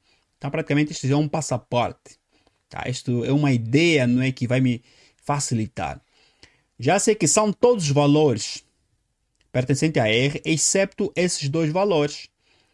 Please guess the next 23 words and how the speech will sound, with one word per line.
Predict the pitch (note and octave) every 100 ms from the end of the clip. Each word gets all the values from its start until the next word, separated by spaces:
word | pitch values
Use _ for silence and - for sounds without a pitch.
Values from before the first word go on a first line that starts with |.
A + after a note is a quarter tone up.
| _ _ _
Então, | - G#2 A2
por | B2+
isso | C#3
é | D3+
que |
eu | D3+
vou | C#3+
representar | C#3 B2 A#2 B2 C3+
isso | C#3 -
em | A#2
círculo. | A#2 - G3 G#3+ A3 B3 _ _ _ _ _ _ _ _ _ _ _ _ _ _ _ -
Dizer | A#2+ A#2+ D3
que | D3 D3 A#2+ G2 - _ _ _ _ -
este | D#3 F3 F3+
círculo | F#3+ F#3 E3
aberto | C3 D#3 G3 G3+ F#3
significa | C#3 C3 B2+ D3
que | C3 D3+
esses | D3
valores | A#2 A#2 B2
não | A#2 B2
fazem | A2+ G2+
parte. | F#2+ A2+ C3+ C#3 -